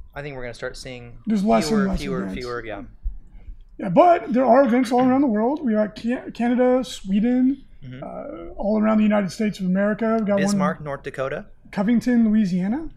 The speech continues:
Speaker 1: Yeah.
Speaker 2: Very cool. So get out there, get your points. We are winding down. We're coming into the kind of the lull
Speaker 1: Mm-hmm.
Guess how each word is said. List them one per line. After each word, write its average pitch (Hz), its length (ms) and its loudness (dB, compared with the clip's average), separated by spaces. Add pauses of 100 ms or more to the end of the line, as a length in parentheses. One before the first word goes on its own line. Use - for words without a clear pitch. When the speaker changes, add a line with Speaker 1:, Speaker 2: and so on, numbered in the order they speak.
Speaker 1:
Yeah. 139 400 -12
Speaker 2:
Very 196 360 0
cool. 208 380 -4 (400)
So 254 540 2
get 233 120 0
out 269 140 4
there, 269 100 0
get 214 160 0
your 208 100 -4
points. 262 360 2
We 226 80 2
are 240 180 4
winding 214 520 2
down. 214 340 0
We're 220 100 2
coming 226 280 2
into 220 180 2
the 202 140 -2
kind 214 180 0
of 185 60 -2
the 190 100 -2
lull 190 480 -2 (180)
Speaker 1:
Mm-hmm. - 180 -16